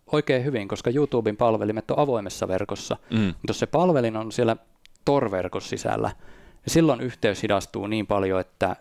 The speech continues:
Speaker 1: striimin katsominen on kyllä todella vaikeaa, ellei mahdotonta. Muistan, että yhdellä, ö, palkkamurhasivustolla oli semmosia H D-tason videoita. Mä yritin katsoa niitä pöytäkoneellani, joka on kuitenkin ihan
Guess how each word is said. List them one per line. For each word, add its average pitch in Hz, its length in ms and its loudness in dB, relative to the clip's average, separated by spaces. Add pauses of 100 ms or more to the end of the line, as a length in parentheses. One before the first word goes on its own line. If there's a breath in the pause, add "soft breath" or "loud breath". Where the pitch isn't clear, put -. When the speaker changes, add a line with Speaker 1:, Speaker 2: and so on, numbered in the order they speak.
Speaker 1:
striimin 101 440 0
katsominen 95 560 -4
on 92 100 -6
kyllä 92 220 -2 (140)
todella 92 400 -2
vaikeaa, - 540 -8 (140)
ellei 131 380 0
mahdotonta. 95 640 -6 (280 loud breath)
Muistan, 170 280 0
että 160 140 0
yhdellä, 156 360 4 (840 loud breath)
ö, 127 160 4
palkkamurhasivustolla 113 1200 0
oli 107 220 0
semmosia 107 580 0
H - 60 -6 (180)
D-tason 95 480 -2
videoita. 92 600 0 (720 loud breath)
Mä 120 120 2
yritin 120 260 0
katsoa 117 400 0
niitä 104 420 0
pöytäkoneellani, 92 920 -2 (120)
joka 98 200 -2
on 95 80 -4
kuitenkin 95 360 -4
ihan 95 280 -2